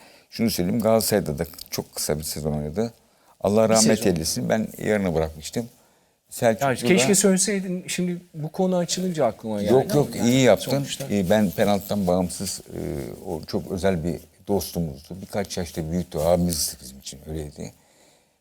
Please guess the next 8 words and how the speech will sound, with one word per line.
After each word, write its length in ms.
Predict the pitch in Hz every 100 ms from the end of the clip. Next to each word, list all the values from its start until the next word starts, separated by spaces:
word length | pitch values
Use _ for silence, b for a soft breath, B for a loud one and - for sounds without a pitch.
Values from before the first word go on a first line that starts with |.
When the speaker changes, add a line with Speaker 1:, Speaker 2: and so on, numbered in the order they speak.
| -
Speaker 1:
E, 60 | 98 95 92 87 80
önce 320 | - 104 87 92
insan, 500 | 90 78 - 120 -
sonra 280 | - - 95
oyuncu 480 | 82 90 90 78 92 -
profillerinden 800 | 87 76 78 76 78 78 85 87
birisi 260 | 92 -
de. 120 | 107